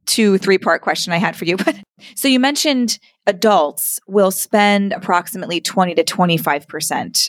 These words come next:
of their sleep in rem. Are there certain things that can affect that? Like, for example,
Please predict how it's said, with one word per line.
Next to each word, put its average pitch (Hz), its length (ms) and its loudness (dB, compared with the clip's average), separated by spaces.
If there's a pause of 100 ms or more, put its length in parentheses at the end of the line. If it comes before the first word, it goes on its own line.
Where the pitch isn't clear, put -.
(140)
of 147 500 0 (100)
their 160 160 0
sleep 151 400 -2
in 156 160 -4
rem. 143 480 -4 (540)
Are 220 220 4
there 269 560 0
certain 254 500 0
things 226 720 0
that 175 400 -2
can 220 160 -6
affect - 460 -6
that? 202 260 2
Like, 190 160 0 (140)
for 214 140 2
example, 175 680 2